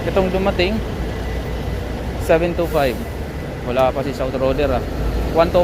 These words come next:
four nine, wala. Saan kaya yun? So, nandito yung sa kanto. Wala pa yung South Roader, eh.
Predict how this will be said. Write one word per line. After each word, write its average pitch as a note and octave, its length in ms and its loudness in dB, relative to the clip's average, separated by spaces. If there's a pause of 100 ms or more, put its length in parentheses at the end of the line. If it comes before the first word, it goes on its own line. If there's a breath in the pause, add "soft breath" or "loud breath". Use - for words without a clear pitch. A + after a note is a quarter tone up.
four E3+ 160 2
nine, C#3+ 320 -2
wala. C3+ 160 0 (1800)
Saan E3 80 2
kaya E3 320 6
yun? B2 80 0 (3000)
So, D3+ 160 0
nandito D#3 320 -2
yung D#3 160 -2
sa - 160 -4
kanto. C#3+ 260 0 (800)
Wala B2+ 160 4
pa - 80 0
yung C3 80 -2
South C#3+ 240 0
Roader, C#3+ 240 2
eh. - 160 0